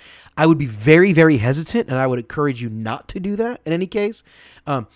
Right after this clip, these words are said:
but, but maybe just seek some counsel from, from some wis-, from, from wise leadership. Maybe consulting a lawyer might be helpful. Um, if, if there's a Christian lawyer in your community or in your church you could see,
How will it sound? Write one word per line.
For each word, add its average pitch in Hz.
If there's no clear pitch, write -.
but, -
but 156
maybe 160
just -
seek -
some 175
counsel 170
from, 143
from 147
some 131
wis-, 123
from, 127
from 117
wise 131
leadership. 131
Maybe 247
consulting 180
a 180
lawyer 175
might 156
be 143
helpful. 156
Um, 147
if, 151
if 170
there's 185
a 147
Christian -
lawyer 185
in 170
your 175
community 170
or 170
in 139
your 156
church 185
you 165
could 156
see, 180